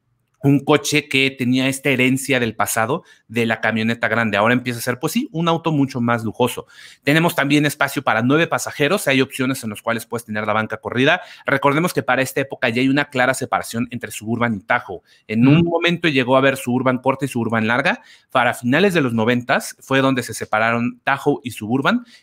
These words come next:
Speaker 1: y justamente para esta época, pues, ya eran dos autos totalmente distintos en cuanto a nombre, aunque en cuanto a capacidades, motores, tecnología, diseño, eran muy similares, nada más cambiando la longitud de las mismas, ¿no?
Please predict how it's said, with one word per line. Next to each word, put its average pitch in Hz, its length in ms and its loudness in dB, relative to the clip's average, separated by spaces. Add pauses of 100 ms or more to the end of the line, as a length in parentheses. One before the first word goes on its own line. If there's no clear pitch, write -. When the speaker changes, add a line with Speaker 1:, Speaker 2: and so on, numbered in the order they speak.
Speaker 1:
y 180 320 2
justamente 139 440 -2
para 120 160 2
esta 123 160 -2
época, 143 260 -2
pues, 110 180 -2
ya 123 140 6
eran 127 180 4
dos 120 200 -2
autos 120 260 -4
totalmente 110 480 -4
distintos 113 560 -6
en 101 80 -8
cuanto 156 280 0
a 127 40 2
nombre, 143 320 2 (220)
aunque 175 340 2
en 165 80 -2
cuanto 143 280 0
a 131 60 -4
capacidades, 120 760 0
motores, 113 420 0
tecnología, 110 720 -2
diseño, 120 560 0 (220)
eran 120 400 2
muy 147 320 6
similares, 151 560 2
nada 123 220 2
más 123 200 0
cambiando 107 360 -4
la 104 100 -2
longitud 98 420 -8
de 107 80 -4
las 95 180 -4
mismas, 85 340 -10
¿no? 170 160 -8